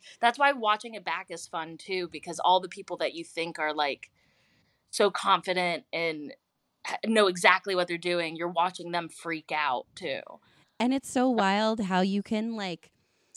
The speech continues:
Speaker 2: f-, I, I don't know, how you can just know so much about someone just through words typed. Like,
Speaker 1: As a
Speaker 2: not
Speaker 1: writer,
Speaker 2: s-
Speaker 1: that's a lo-, that's cool for you, you know? Like,
Speaker 2: Yeah.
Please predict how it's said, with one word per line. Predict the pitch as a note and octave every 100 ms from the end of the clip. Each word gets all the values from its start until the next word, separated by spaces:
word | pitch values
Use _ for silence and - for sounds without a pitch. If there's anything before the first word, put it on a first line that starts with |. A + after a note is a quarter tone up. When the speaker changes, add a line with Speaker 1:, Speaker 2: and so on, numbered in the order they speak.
| - _ _ _ _ _ _ _ _ _ -
Speaker 2:
f-, | - - -
I, | G3+
I |
don't | G#3+
know, | G3+ E3+ D#3+ D#3
how | D3 F#3 F#3+ F#3 F#3 F3+ - - _ - -
you | G3+ G#3+
can | A#3 A3 G3
just | G3 - E3
know | F3+ F3 F3+
so | G3 F3+
much | D#3+ D#3
about | F#3 F#3+
someone | - G#3 G#3 G3+
just | F3+ D#3+ -
through | - F3 E3+
words | D3+ C#3+ C#3+ - -
typed. | C3+ - - - - _ _
Like, | F3+ F#3+ - - _ _ _ -
Speaker 1:
As | B3 F#4
a | F#3+
Speaker 2:
not |
Speaker 1:
writer, | F#3 G#3+ -
Speaker 2:
s- | - _ _ _ _ _
Speaker 1:
that's | F#3+ F3+ G3+
a |
lo-, | E3+ -
that's | F#3+ F#3 - -
cool | - B3 A3+
for | E3
you, | C3 A#1 -
you | A3
know? | G#3 F#3+ A3
Like, | A#3+ F3+
Speaker 2:
Yeah. | D3+